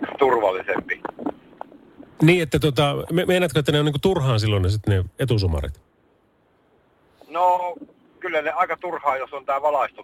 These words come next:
Speaker 1: tie. Niin eihän ne, niinhän tämä Jussi Pohjonenkin on sanonut monesti, että eihän sä, että sä katso tähän eteen, vaan sä katso tonne kauas sadan metrin päähän. Ja se on liian kirkasta tässä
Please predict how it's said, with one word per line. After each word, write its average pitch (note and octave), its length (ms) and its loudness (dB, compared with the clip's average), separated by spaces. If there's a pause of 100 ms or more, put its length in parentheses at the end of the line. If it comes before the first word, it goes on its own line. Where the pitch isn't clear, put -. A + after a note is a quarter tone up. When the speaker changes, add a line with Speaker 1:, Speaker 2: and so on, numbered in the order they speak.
(120)
Speaker 1:
tie. F#2+ 360 -6 (380)
Niin - 260 -12 (600)
eihän B2+ 300 -2
ne, C3+ 160 -2 (380)
niinhän C3+ 240 -6
tämä D3 300 0 (480)
Jussi D3+ 240 -8
Pohjonenkin C#3+ 500 -2
on C3 80 -2
sanonut D3 260 -4
monesti, D3+ 400 -2
että B2+ 140 -6
eihän C3 220 -6
sä, C3+ 160 -4 (280)
että D3 220 -6
sä D#3 120 -2
katso D#3 240 -4
tähän C#3+ 320 -6
eteen, C#3+ 340 -2
vaan G#2+ 120 -2
sä B2 100 -8
katso B2+ 220 -4
tonne B2+ 300 -10
kauas C3+ 460 0 (460)
sadan C3 300 2
metrin F2+ 360 -10
päähän. E2+ 360 -2 (800)
Ja G#2+ 140 -4
se C3+ 80 0
on B2+ 120 0
liian D3 200 2
kirkasta C#3+ 520 -4
tässä A#2+ 340 -2